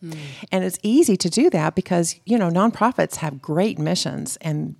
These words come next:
when you find something you're passionate about, then you just step into that world and you don't really look back. But what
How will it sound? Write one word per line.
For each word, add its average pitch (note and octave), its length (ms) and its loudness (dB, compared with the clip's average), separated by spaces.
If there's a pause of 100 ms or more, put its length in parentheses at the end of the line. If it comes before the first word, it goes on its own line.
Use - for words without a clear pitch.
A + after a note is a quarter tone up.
(140)
when F3 200 -4
you C4 160 2
find G3+ 300 -4
something G3 260 -4
you're D3+ 120 -2
passionate D#3+ 500 -2
about, C#3 380 -2
then F3+ 180 2
you E3+ 100 0
just G3 340 -2 (300)
step - 320 -2
into F#3+ 220 2
that D#3+ 200 0
world E3 300 2
and D#3+ 180 -2
you E3 120 0
don't F3+ 200 2
really G3+ 200 0
look E3+ 200 0
back. - 440 -4 (420)
But F3+ 360 4
what - 280 0